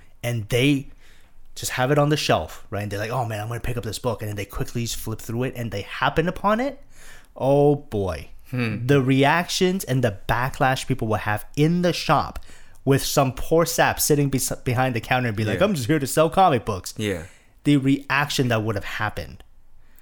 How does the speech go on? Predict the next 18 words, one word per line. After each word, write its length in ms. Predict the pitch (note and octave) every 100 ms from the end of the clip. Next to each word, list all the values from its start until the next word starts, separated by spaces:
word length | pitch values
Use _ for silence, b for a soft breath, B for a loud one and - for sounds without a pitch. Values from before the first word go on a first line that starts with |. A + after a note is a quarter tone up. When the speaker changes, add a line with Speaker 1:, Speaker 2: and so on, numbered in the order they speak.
| b
Speaker 1:
The 100 | D#3+
people 320 | D3 G3 F#3+
who 260 | E3+ D#3+ C#3+
maybe 360 | D3 D3 D#3 D#3
dressed 500 | B2 - C3 B2+ -
up 160 | A#2+ G#2
as 140 | G2
Batman 400 | - A2 G#2+ G#2
and 80 | F#2+
Catwoman, 300 | A2 D#2+ F2+
Speaker 2:
Yeah. 220 | G2 F2+
Speaker 1:
just 160 | E2 -
hanging 280 | A#2+ B2 A#2
out 140 | G#2+
in 60 | G2
the 80 | E2+
shop. 340 | G2 - -
Speaker 2:
Yeah. 240 | G2 F2